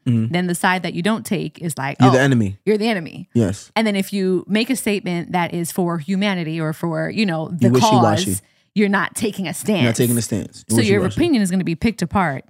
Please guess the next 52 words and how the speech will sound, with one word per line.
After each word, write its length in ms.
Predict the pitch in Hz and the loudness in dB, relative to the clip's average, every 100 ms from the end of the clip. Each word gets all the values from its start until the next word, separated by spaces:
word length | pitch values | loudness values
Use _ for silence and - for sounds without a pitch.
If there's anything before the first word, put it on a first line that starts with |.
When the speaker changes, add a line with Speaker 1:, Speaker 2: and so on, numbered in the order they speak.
| - | -8
Speaker 2:
regardless. 880 | 156 165 180 170 - 82 - - - 254 | -4 0 0 -2 -6 -12 -10 -10 -10 -8
Speaker 1:
Well, 220 | 127 131 123 | -2 -2 2
there's 180 | 139 | 0
a 60 | 131 | 2
reason 300 | 131 135 123 | 0 0 0
why. 300 | 117 113 87 | 0 -2 -4
And 120 | 101 | -4
I 40 | 113 | -4
think 240 | - 120 | -2 -4
people 240 | - 139 131 | -2 -2 -2
need 120 | 117 | -2
to 80 | 104 | -4
understand 500 | 107 104 - 107 104 | -4 -6 -4 -4 -2
this. 120 | 107 | -4
This 220 | 117 127 | -4 -2
is 140 | 131 113 | -2 -2
what 140 | 117 | -4
celebrities 600 | - 110 113 107 98 95 | -4 -4 -4 -4 -4 -6
go 220 | 107 98 | -4 -6
through, 300 | 98 90 71 - - | -6 -10 -12 -10 -6
Speaker 2:
Mm-hmm. 200 | 175 170 | -4 -2
Speaker 1:
right? 180 | - - - _ _ _ _ _ _ _ _ _ _ | -2 -4 -8 _ _ _ _ _ _ _ _ _ _
When 180 | 135 135 | 0 0
you 300 | 127 180 202 - | 2 0 0 0
are 480 | 139 135 131 131 - _ _ - | 0 0 -2 -6 -10 _ _ -12
a 60 | |
popular 440 | 107 127 117 127 110 | -6 -4 -2 -4 -6
person 360 | - 107 104 | -6 -6 -6
or 80 | 101 | -8
a 20 | |
person 300 | - 117 107 | -4 -4 -2
that 80 | 110 | -4
is 100 | 104 | -4
ce-, 260 | - 110 - | -6 -8 -8
celebrated 640 | - - 143 123 117 110 | -6 -2 -2 0 -2 -2
by 160 | 101 98 | -4 -8
people, 480 | - 110 104 - - _ _ _ _ _ _ | -6 -6 -6 -12 -16 _ _ _ _ _ _
the 80 | 123 | -4
people 340 | - 214 190 | 0 -2 0
who 100 | 190 | 0
are 80 | 175 | 0
celebrating 560 | 143 175 175 139 131 123 | 0 -2 -2 -2 -4 -4
you 140 | 120 | -6
typically 440 | - 175 - 147 | -6 -6 -6 -6
believe 400 | 143 123 120 135 | -4 -2 -2 -2
that 220 | 120 104 104 | -2 -6 0
they 200 | 131 131 | 2 2
are 100 | 120 | 0
the 80 | 110 | -2
ones 280 | 107 101 98 | -4 -6 -6
celebrating 600 | 101 95 87 82 69 60 | -6 -8 -8 -8 -10 -12
you, 120 | - | -14